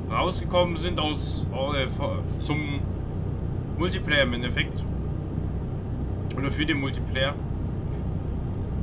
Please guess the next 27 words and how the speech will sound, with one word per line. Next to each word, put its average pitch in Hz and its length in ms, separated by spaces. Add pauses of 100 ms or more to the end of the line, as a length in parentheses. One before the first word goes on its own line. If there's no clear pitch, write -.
(920)
Es - 80
gibt - 220
ja 156 160
einmal 175 340
die, 170 120
den 156 220
einen, 147 600
ja, 131 260
wie 127 60
soll 131 100
man 127 120
sagen, 127 340
Sprinter 190 640
oder 190 160
so. 196 240 (920)
Den 135 60
kann 147 160
ja 143 80
jeder 151 300
fahren 165 340
und 156 100
da 147 60
gibt's 156 220
so 156 40
einen 135 100
kleinen 139 300
Bus. 165 460